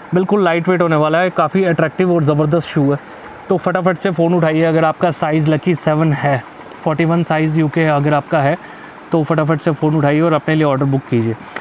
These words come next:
इसका एमआरपी जो है मैं आपको दिखा चुका हूँ, फ़ोर्टीन थाउजेंड इसका एमआरपी है, बिल्कुल fresh article है, कोई भी ये पुराना या discounted सामान नहीं है, बिल्कुल fresh article होने वाला है।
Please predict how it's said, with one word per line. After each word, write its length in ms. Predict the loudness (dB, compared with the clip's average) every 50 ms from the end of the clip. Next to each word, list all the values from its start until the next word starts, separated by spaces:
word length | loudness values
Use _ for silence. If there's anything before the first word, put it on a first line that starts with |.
| -4 -2
इसका 320 | -2 0 0 0 2 2 2
एमआरपी 340 | 2 2 0 2 0 0
जो 200 | 2 2 2 2
है 140 | 2 2 2
मैं 120 | 2 0 0
आपको 180 | 0 0 0
दिखा 280 | 0 0 0 0 -2 -2
चुका 220 | -2 -2 0 0
हूँ, 120 | 0 0 0
फ़ोर्टीन 380 | 0 0 0 2 2 0 2
थाउजेंड 360 | 2 0 0 2 0 2 2
इसका 240 | 0 0 0 0 0
एमआरपी 380 | 2 2 0 0 0 0 0 2
है, 140 | 2 2 2
बिल्कुल 280 | 2 0 2 0 -2
fresh 340 | -2 0 -2 -2 0 0 0
article 360 | 0 0 0 0 2 2 2
है, 100 | 2 0 -2 -8 -16 -18 -18 -20 -20 -20 -8 -2
कोई 160 | 0 0 2
भी 200 | 2 2 2 2
ये 80 | 2 0
पुराना 500 | 0 0 2 2 2 2 2 2 2 2
या 120 | 2 2
discounted 540 | 2 0 0 -2 -2 -2 0 0 0 0 -2
सामान 340 | 0 -2 -2 0 2 2 2
नहीं 140 | 2 2 2
है, 80 | 2
बिल्कुल 280 | 2 0 0 0 0 0
fresh 260 | 0 0 0 0 0
article 340 | 0 0 0 0 0 2 2
होने 160 | 2 2 2
वाला 200 | 2 2 2 2
है। 120 | 0 0